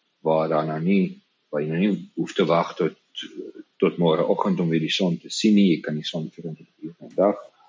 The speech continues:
dop hou en jy bly altyd stroom op. Met ander woorde, wat ook al die aarde gaan tref van die son af, moet eers verby daai satelliet kom.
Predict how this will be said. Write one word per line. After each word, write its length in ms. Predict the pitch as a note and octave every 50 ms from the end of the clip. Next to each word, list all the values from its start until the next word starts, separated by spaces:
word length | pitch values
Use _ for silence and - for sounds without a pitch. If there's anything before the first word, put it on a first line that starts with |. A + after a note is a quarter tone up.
| _ _ _ _ -
dop 220 | G#2 G#2 G2 -
hou 320 | - G#2 G2+ G2 - - - - _ _ _ _ _ _ -
en 500 | F#2+ G2 F2+ E2+ E2+ E2+ E2+ E2+ E2+ E2+
jy 160 | E2+ F2 E2+ E2
bly 180 | E2 E2 E2+ G2
altyd 460 | G#2 A2 G#2 - - A#2 A#2 A2 -
stroom 440 | - - - - G#2 G2+ G2 F#2+ F#2+ F#2+
op. 280 | - F#2+ F2+ - - - _
Met 220 | - E2+ E2+ E2+ -
ander 240 | E2 F#2 F#2+ F#2+
woorde, 500 | F#2+ F#2 F2+ F2 E2+ F2 E2+ E2 E2 E2 - - _ _ _ _ _ _ _ - - - - -
wat 220 | F#2+ F#2 - -
ook 180 | A#2+ F#2+ - -
al 360 | G#2+ G2+ F#2 F2 E2+ - - _ _ _ _ _
die 120 | - E2+
aarde 340 | C#2+ F#2 G2 A2+ A#2 A#2 A2
gaan 240 | - - G2+ F#2 -
tref 320 | - A2 G#2 F2+ E2 - - - - - _ _ _ _ _ _ _ -
van 200 | - G#2+ F#2+ F2+
die 80 | F2
son 300 | E2+ - A2+ G2 F#2 F2+
af, 240 | E2+ D#2+ D#2+ - -
moet 240 | F2 E2+ E2+ E2+ -
eers 220 | D2+ E2 E2+ -
verby 220 | - D#2+ D2 D2 D2
daai 160 | D#2 D2+ C#2+
satelliet 520 | - - D#2+ - - D#2+ D2+ D2 - - -
kom. 140 | - -